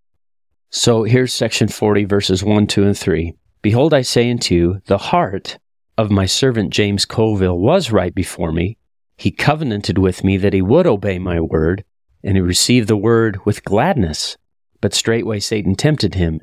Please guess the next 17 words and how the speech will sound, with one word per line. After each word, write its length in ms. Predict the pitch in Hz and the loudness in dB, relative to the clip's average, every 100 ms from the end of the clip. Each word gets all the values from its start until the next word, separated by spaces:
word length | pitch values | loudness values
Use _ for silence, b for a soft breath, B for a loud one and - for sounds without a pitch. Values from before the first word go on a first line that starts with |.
| - | -2
and 140 | 92 | -2
the 60 | 85 | -2
fear 480 | - 110 120 151 | -2 -2 0 0
of 200 | 175 110 | -2 -4
persecution 840 | - 123 - - 98 90 - 87 107 _ _ _ _ | -2 -2 0 -2 0 -2 -4 -6 -8 _ _ _ _
and 140 | - 85 | 0 0
the 60 | |
cares 440 | - - 123 123 131 | -2 -2 -2 0 0
of 60 | |
the 80 | 113 | 0
world 500 | 127 135 90 90 90 _ _ - | 2 2 2 -2 -6 _ _ -12
caused 380 | - 113 110 - | -4 -2 -2 -2
him 200 | 101 104 | 0 0
to 160 | - | 0
reject 500 | 95 85 95 95 - | -2 0 -2 -2 -4
the 80 | 101 | 0
word. 400 | 104 113 90 82 | 2 4 2 -4